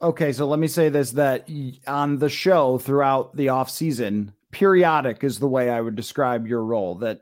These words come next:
you know, through the season, it's every single week and you grind. But, you know, in the off season, when stuff happens, we'll talk and, you know, you'll come on from time to time.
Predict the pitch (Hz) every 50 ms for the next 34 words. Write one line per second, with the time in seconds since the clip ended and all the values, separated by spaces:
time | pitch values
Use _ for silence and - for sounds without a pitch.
0 | _ _ 151 135 117 107 104 - 170 208 202 180 175 - - 180 175 156 147 156
1 | 139 139 127 - 160 151 139 151 139 - - 151 143 127 135 135 139 131 120 -
2 | 120 117 123 143 131 131 147 147 143 127 113 107 104 95 - - - - - _
3 | _ - 156 143 135 123 - _ _ - 208 220 208 202 202 202 185 180 - -
4 | 156 147 135 135 147 147 147 139 - - 156 135 - 131 123 120 - - 185 202
5 | 208 202 156 151 139 143 143 143 135 135 - 127 113 107 110 120 - - 123 113
6 | 117 113 113 - 131 131 113 110 120 123 127 123 - 139 123 123 117 113 110 107
7 | - 117 104 - 117 110 110 101 95 - 110 101 98 95 92